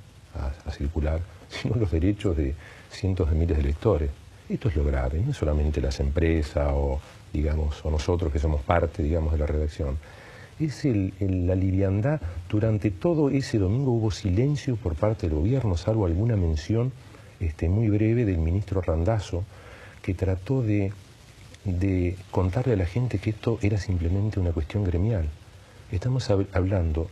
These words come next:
de cientos de miles de lectores que se quedaron sin diario o lo recibieron demorado ese diario, con los dos, este, los dos principales diarios de la Argentina,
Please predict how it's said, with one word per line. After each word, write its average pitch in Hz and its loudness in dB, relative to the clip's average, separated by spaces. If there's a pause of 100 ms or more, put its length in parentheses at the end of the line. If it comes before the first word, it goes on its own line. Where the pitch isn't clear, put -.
de 87 0
cientos 131 0
de 87 4
miles 107 2
de 82 2
lectores 104 0
que - -2
se 82 -4
quedaron 92 0
sin 78 0
diario 104 2
o 80 0
lo 82 2
recibieron 92 0
demorado 82 2
ese 73 -4
diario, 78 0 (720)
con 85 -2
los 80 0
dos, 104 2
este, 80 -4
los 80 0
dos 92 0
principales 85 0
diarios 90 2
de 87 2
la - 2
Argentina, 90 0